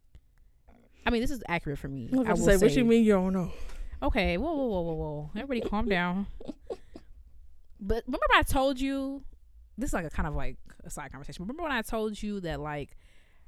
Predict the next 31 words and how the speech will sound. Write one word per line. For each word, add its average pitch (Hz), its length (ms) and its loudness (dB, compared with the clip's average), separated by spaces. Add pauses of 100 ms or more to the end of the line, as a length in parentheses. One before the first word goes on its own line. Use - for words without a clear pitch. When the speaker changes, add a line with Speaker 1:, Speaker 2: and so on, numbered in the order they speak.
(1000)
Speaker 1:
I 175 80 -4
don't 180 80 -2
know 175 80 -2
how 180 60 -4
many 175 140 -4
more 165 120 -4
things 165 160 -6
I 165 60 -4
could 151 160 -10
build? 147 520 -4
Like, - 160 -10
I - 40 -10
don't, 165 260 -6
like, 156 160 -8
I'm, 170 220 -8 (500)
but 180 240 -2
then 196 220 -4
I 185 120 -4
was, 185 300 -4
I 165 80 -8
think, 180 220 -6
like, 180 100 -6 (340)
a 175 120 -6
month 160 320 -4
later, 175 500 -4 (240)
after 185 240 2
having 175 220 2
clarity, 175 360 0
I 175 60 0
was 165 180 -4
like, 147 280 -2